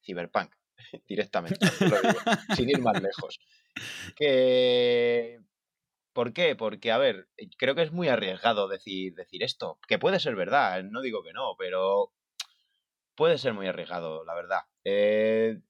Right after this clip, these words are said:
comentan esto, va a ser un juego único, pero tampoco han dicho nada de, de qué va a ser. O sea, literalmente, eh, os leo un par de preguntas que se han hecho desde las oficinas, que es, se han preguntado ellos mismos, "¿qué significa nutrir un mundo? ¿Qué significa estar en la naturaleza?".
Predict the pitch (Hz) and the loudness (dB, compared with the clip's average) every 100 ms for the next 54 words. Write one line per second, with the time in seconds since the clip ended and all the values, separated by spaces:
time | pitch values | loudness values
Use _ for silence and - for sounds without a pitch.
0 | _ _ _ 135 151 147 113 110 - 110 | _ _ _ -4 -2 0 0 -2 -2 0
1 | 120 131 123 113 - 120 123 131 185 196 | 0 -2 -4 -6 -4 0 2 2 0 -4
2 | 196 196 - 113 107 101 95 135 123 113 | -2 -2 0 -2 0 -2 -2 -4 0 0
3 | 110 107 107 - 107 101 101 104 - _ | 0 -6 -4 -4 -2 0 0 -2 -6 _
4 | _ _ - 101 117 117 104 101 101 101 | _ _ -14 -4 0 2 2 2 2 0
5 | 101 101 101 101 101 _ - 104 95 - | -2 -2 -4 -6 -8 _ -6 -2 -2 0
6 | 110 104 82 139 107 _ _ _ - - | 0 0 0 -2 -2 _ _ _ -8 0
7 | 110 104 92 113 135 143 160 143 170 185 | 0 0 0 2 2 -2 -6 -2 -2 -2
8 | - 107 104 95 98 110 135 131 123 123 | -2 0 2 2 0 0 -2 0 0 -2
9 | 123 131 143 120 - 95 - 110 123 117 | -6 -8 -6 -6 -6 -8 -4 -4 -4 -4
10 | 95 90 92 90 98 _ 123 131 - 123 | -6 -4 -6 -6 -12 _ -8 -8 -4 -4
11 | 127 - _ _ _ _ _ - 123 135 | -4 -8 _ _ _ _ _ 0 0 2
12 | 151 131 131 123 117 117 107 101 - 123 | 2 4 4 4 0 -2 -6 -6 -6 -6
13 | 156 139 123 139 127 117 127 123 110 104 | -4 -6 -4 0 0 -2 -4 -4 -4 -8
14 | 127 92 80 110 139 127 139 127 123 - | -8 -8 -10 -8 -10 -12 -8 -4 -4 0
15 | 135 127 113 104 101 101 107 113 76 | 0 2 0 -2 -2 0 0 -2 -8